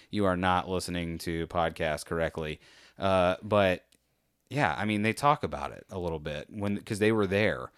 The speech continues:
uh, at Skankfest, and, yeah, people were not booing Louis C K.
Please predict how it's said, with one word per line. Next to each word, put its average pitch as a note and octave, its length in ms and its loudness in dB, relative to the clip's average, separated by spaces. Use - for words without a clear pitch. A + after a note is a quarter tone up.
uh, E2+ 300 0
at G2 200 4
Skankfest, F#2+ 840 -2
and, E2+ 600 -2
yeah, G2+ 340 -2
people E3+ 300 -4
were F3 160 2
not A#2+ 420 4
booing G2+ 640 2
Louis F#2+ 220 0
C F2 220 -4
K. D2 360 -4